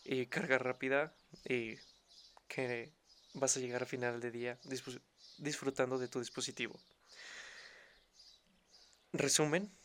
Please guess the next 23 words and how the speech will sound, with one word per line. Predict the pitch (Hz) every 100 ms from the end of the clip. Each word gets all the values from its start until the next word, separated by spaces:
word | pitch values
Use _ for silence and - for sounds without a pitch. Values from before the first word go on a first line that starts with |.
| - -
caballeros, | 135 135 135 156 165 - - 160 - _ _ _ _ _ _ _ _ _ _ _ _ -
si | 156
quieres | - 147 143
forzosamente | 143 131 - 135 135 127 135 127 123 - - -
un | 139 127
Apple | 127 - 143 151 - - - _ _
y | 139 127 123 120 117 113
tienes | - 127 120 - - _
poco | - -
dinero, | 123 120 123 151 - - _ - - - - - -
no | 156
te | 151
va | 139
a |
refraudar, | 139 139 139 135 135
como | 135 131
he |
dicho. | 123 120 - - _ _ _ _ - -
Vas | 147 139
a | 143
ir | 131
bastante | 135 135 131
bien. | 120 120